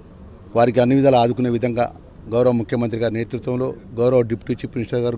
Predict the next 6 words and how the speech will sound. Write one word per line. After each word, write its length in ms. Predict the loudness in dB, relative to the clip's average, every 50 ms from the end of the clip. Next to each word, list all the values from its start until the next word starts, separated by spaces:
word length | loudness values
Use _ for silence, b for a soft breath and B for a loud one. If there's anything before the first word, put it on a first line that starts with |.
| -2
గౌరవ 180 | -2 -2 -2 -2 -4
మంత్రివర్గము, 540 | -6 -6 -4 -2 -2 -2 -2 -4 -6 -6 -8 -10 -12 -18 -14 -8 -6
రాష్ట్ర 240 | -6 -6 -6 -6 -8 -6
ప్రభుత్వం, 340 | -4 -4 -4 -4 -6 -6 -8 -6 -6
తెలంగాణ 300 | -6 -6 -4 -4 -6 -6 -6 -6
ప్రభుత్వం, 280 | -8 -8 -8 -8 -8